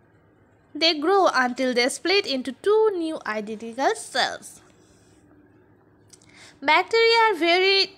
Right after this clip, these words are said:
diverse and they have adapted to live in every type of environment on Earth,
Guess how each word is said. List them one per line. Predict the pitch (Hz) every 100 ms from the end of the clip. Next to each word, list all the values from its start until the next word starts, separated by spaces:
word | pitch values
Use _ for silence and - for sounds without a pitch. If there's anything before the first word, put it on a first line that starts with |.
| -
diverse | 240 214 233 247 233 233 381
and | 330 277
they | 277
have | 294 294 269 262
adapted | 247 254 349 359 381 381
to | 392
live | 339 262 285 254 330 403 359
in | 294 294
every | 247 339 370 370
type | 359 294 285
of | 277
environment | 247 254 247 214 208 226 -
on | - 247
Earth, | - 262 175 -